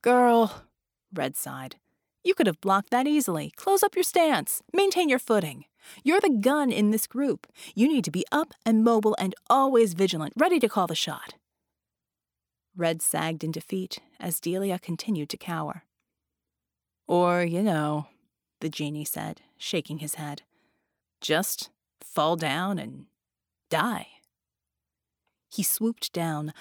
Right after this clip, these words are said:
driving his legs around in an explosive sweep that knocked Delia on her back.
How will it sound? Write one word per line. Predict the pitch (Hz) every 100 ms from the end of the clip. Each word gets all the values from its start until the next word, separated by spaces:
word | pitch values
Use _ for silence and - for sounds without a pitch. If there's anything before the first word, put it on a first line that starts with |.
| - -
driving | 208 220 233 247
his | 226 -
legs | 196 196
around | 180 175 185 180
in | 190
an | 175
explosive | 175 - - 240 233 202
sweep | - - 226 233 -
that | 180 190
knocked | 208 - -
Delia | 196 214 165 156
on | 147 175
her | 170
back. | 170 165 156 -